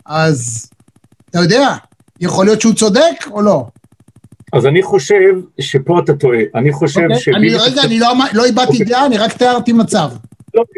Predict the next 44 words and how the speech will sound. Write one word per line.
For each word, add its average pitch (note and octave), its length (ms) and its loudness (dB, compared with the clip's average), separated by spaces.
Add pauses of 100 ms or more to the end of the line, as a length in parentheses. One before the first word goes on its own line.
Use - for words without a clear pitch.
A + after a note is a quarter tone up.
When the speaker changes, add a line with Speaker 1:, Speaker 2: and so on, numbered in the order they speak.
Speaker 2:
איבדת D#3+ 480 2
היפותזה C#3+ 580 0
מסוים, B2+ 480 -2
ואני C#3+ 140 2
חושב D#3 180 -2
שאתה D3 260 -4
טועה, A#2+ 220 0
אני A#2+ 100 -4
חושב E3 180 -2
ש-, C#3+ 140 -6
אה, C3 400 2 (480)
ביבי F3+ 280 -4
כן D#3+ 260 -2
רצה C#3+ 180 -2
את - 120 -4
הסיפוח, A#2+ 520 -2
כי - 140 -2
בסוף F#3 360 0
היום F3 240 2
ביבי E3 340 0
הוא, C3+ 400 -2 (100)
מה D3+ 140 -2
שבאמת C#3+ 500 -2
מנהל C3+ 360 0
אותו, E3+ 340 -2 (360)
זה G#2 240 -2
מה C#3 260 2 (160)
משרת C#3 480 -2
אותו C#3+ 160 -2
מבחינה, B2 480 -2 (320)
אה, B2 420 4 (340)
אה, A#2 380 2 (360)
משפטית D3 600 0
ופוליטית, D3+ 640 0
ובעניין C#3 420 0
הזה E3+ 140 0
הוא D3+ 120 2
רצה D#3 160 0
לתת F3 300 0
לבייס C#3 320 0
שלו C3+ 200 -2
את - 100 -4
המתנה A#2+ 420 -2
הזאת, C3 280 0